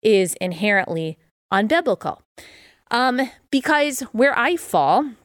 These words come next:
is in the complementarian realm. I don't believe that women should be preaching at church on Sundays at all,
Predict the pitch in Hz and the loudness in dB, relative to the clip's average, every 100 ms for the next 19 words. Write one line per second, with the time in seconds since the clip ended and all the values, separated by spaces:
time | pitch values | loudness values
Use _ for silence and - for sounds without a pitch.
0 | _ _ _ _ - - 233 269 359 285 | _ _ _ _ -14 -2 2 4 4 0
1 | - 233 214 233 240 - 196 165 170 185 | 0 -2 -2 0 -2 -2 -4 -2 -2 -2
2 | 196 _ _ - 214 320 226 - - - | -6 _ _ -4 -2 0 -2 -6 -20 -20
3 | - - 247 247 269 - 269 233 214 185 | -16 -4 0 2 0 0 -2 0 -2 0
4 | 214 226 220 226 - 254 - 277 - 254 | 0 0 0 -2 0 -2 0 0 0 0
5 | 262 - - - - _ _ _ 185 226 | -2 -4 -12 -12 -20 _ _ _ 0 2
6 | - 254 254 220 214 226 - | 2 2 2 4 4 4 2